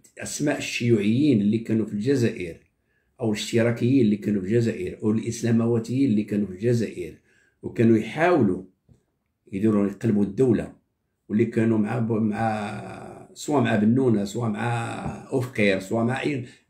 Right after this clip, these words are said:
اثنين وسبعين محاوله اغتيال الملك. هذوك الناس الحقيقه ما عمرنا نترحموا عليهم وما عمرنا نسامحوا لهم،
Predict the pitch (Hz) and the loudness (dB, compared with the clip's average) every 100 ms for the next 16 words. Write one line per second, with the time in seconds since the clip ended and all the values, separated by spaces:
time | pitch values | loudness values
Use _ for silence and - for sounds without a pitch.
0 | _ 147 143 123 156 180 139 143 156 170 | _ 2 4 2 -2 -2 -2 -2 -2 -2
1 | 110 - 120 117 101 92 82 80 - _ | -6 -4 0 2 2 -2 -6 -10 -16 _
2 | _ - 208 - 127 170 135 - - _ | _ -16 -10 -4 0 0 -2 -6 -16 _
3 | _ _ _ _ _ _ _ _ _ _ | _ _ _ _ _ _ _ _ _ _
4 | _ _ _ _ _ _ _ _ - - | _ _ _ _ _ _ _ _ -14 -14
5 | - - 147 127 120 143 160 139 120 - | -10 -2 2 2 2 2 0 -2 -6 -2
6 | 113 107 87 82 76 87 90 92 95 101 | 2 2 0 -4 -6 -10 -10 -6 -4 0
7 | 123 - 101 - 80 78 - | 0 0 -4 -8 -12 -14 -16